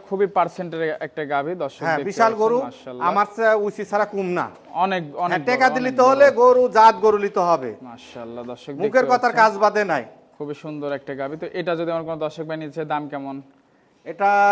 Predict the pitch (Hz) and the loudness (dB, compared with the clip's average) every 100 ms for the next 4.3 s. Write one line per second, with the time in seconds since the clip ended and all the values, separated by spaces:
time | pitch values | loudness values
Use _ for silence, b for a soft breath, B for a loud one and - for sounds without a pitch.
0 | 202 170 147 170 196 208 208 - 196 196 | 4 0 -6 -2 0 0 -2 -4 -6 -6
1 | 202 185 170 147 110 - 151 156 160 170 | -12 -4 -2 -2 -6 -10 -6 -4 -4 -6
2 | - 180 175 175 139 - _ 139 127 104 | -6 -4 -4 -8 -10 -12 _ -8 -8 -8
3 | 139 156 160 160 165 165 160 156 135 175 | -6 -4 -4 -6 -8 -8 -6 -6 -6 -4
4 | 180 165 151 | -2 -2 -2